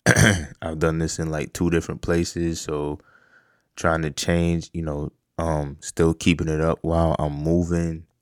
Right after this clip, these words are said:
um, um, you know, changing places and having to rearrange,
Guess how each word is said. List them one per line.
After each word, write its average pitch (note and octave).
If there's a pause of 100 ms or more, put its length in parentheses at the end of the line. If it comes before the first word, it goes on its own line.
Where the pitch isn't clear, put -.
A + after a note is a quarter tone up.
(400)
um, D2+ (1500)
um, D2 (220)
you E2+
know, D2
changing D#2+
places D#2+
and C#2 (440)
having D#2+
to D2+
rearrange, E2